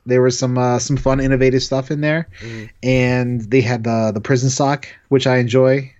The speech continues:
Speaker 1: out there as well. And you had Ortiz screaming that he's the best. So
Speaker 2: Yeah.
Speaker 1: what, what more do you want?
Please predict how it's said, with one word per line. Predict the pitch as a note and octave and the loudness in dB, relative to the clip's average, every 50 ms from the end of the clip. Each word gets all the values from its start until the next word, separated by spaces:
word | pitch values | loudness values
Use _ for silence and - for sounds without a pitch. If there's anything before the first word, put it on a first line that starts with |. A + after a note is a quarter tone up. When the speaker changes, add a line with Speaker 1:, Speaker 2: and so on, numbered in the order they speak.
| _ - | _ -4
Speaker 1:
out | C3+ C3+ C3 C3 | -4 -4 -2 -2
there | C#3 C#3 C3+ C3+ | 0 0 0 0
as | C3+ B2+ | 0 0
well. | C#3 C#3 C#3 D3 D3+ D#3+ F3 E3 | 0 0 0 0 0 -2 -2 -4
And | B2+ A#2+ B2 | -4 -4 -2
you | A#2 | -2
had | A2+ B2 B2 | 0 2 2
Ortiz | B2+ B2 B2+ - - C3+ C3+ C3 | 4 2 2 2 0 0 0 0
screaming | - - C3+ C3+ C3 C3 | 0 0 0 0 0 0
that | B2+ | 0
he's | B2 C3 C3 B2+ | 0 0 0 -2
the | C3 | 0
best. | C3 D3+ E3 C3+ - - - - - | 0 2 0 0 -2 -6 -12 -8 -4
So | C3 A#2 A#2 A#2 A#2 - | -2 -2 -2 -4 -6 -4
Speaker 2:
Yeah. | - C#3+ E3 F#3 E3+ - - - - - - | -2 -2 -2 -2 -2 -4 -6 -6 -6 -6 -6
Speaker 1:
what, | C3 C3 - - - - | -6 -6 -6 -6 -6 -2
what | D3 D3+ | 0 2
more | C#3+ D3 D3+ D3 | 2 4 4 4
do | D3 | 4
you | D3 D3 | 4 4
want? | D#3+ E3 D#3+ C3+ C3 - - | 4 4 2 2 0 -4 -10